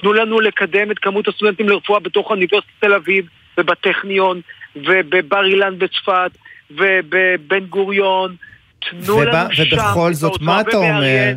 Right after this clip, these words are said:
Speaker 1: תנו
Speaker 2: ובכל
Speaker 1: לנו
Speaker 2: זאת,
Speaker 1: שם.
Speaker 2: מה אתה אומר
Speaker 1: כן.
Speaker 2: לאותם הורים שאתה יודע, לקחו אפילו משכנתה שנייה בשביל שהילד או הילדה יוכלו ללמוד, אה, רפואה, אה, בחו"ל, כי,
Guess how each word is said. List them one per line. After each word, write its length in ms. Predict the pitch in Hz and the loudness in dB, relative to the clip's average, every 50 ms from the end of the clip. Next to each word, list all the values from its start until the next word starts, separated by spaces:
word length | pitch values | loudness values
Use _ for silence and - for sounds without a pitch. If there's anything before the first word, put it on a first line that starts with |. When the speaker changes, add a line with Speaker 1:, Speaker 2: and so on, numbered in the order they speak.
| 147 - | -6 -6
Speaker 1:
תנו 100 | - 214 | -4 -2
Speaker 2:
ובכל 220 | 233 233 247 240 | 0 0 2 2
Speaker 1:
לנו 80 | 196 190 | 0 0
Speaker 2:
זאת, 120 | 170 202 | 0 -2
Speaker 1:
שם. 60 | 185 160 | -2 0
Speaker 2:
מה 100 | 175 180 | -2 -2
אתה 140 | 185 - 196 | 0 0 -2
אומר 140 | 185 180 175 | -2 0 0
Speaker 1:
כן. 60 | 160 | 0
Speaker 2:
לאותם 280 | 156 151 143 185 175 | 0 0 0 0 0
הורים 380 | 170 165 156 143 160 175 170 165 | 2 0 0 2 2 0 0 0
שאתה 220 | 160 - 139 - | -2 -4 -2 -2
יודע, 200 | 143 135 156 151 | 0 0 2 2
לקחו 360 | 147 143 131 - - 156 160 147 | 2 0 -2 -2 -2 -2 -2 -2
אפילו 340 | - - - 156 147 147 | -2 -4 -4 -2 -2 0
משכנתה 480 | 143 135 123 - - 156 147 147 - 147 | 0 -2 -2 -2 -2 -2 -2 0 -2 -4
שנייה 480 | 135 - - 143 135 135 143 151 156 147 | -4 -2 -2 0 2 2 4 4 2 2
בשביל 340 | 135 127 117 117 123 131 123 | 0 -2 -2 -2 -2 -2 -2
שהילד 800 | 117 - 139 131 127 123 123 123 127 131 139 143 147 147 135 | -2 0 0 2 2 2 2 4 4 2 2 2 2 2 2
או 60 | 135 131 | 2 2
הילדה 360 | 127 123 123 120 113 135 131 | 2 2 0 0 0 0 0
יוכלו 260 | 131 131 - 139 135 | 0 -2 0 0 0
ללמוד, 440 | 131 127 123 123 127 131 131 127 131 | 0 0 0 0 0 0 0 2 2
אה, 180 | 131 127 123 | 2 2 2
רפואה, 560 | 113 113 113 - - 123 117 120 123 123 123 123 | 0 -2 -4 -4 -2 -2 0 2 2 2 2 2
אה, 140 | 123 123 120 110 | 2 0 0 0
בחו"ל, 420 | 120 110 - - 139 156 170 175 170 | 0 -2 0 2 2 2 2 2 0
כי, 300 | - 127 127 123 123 | -2 0 0 0 0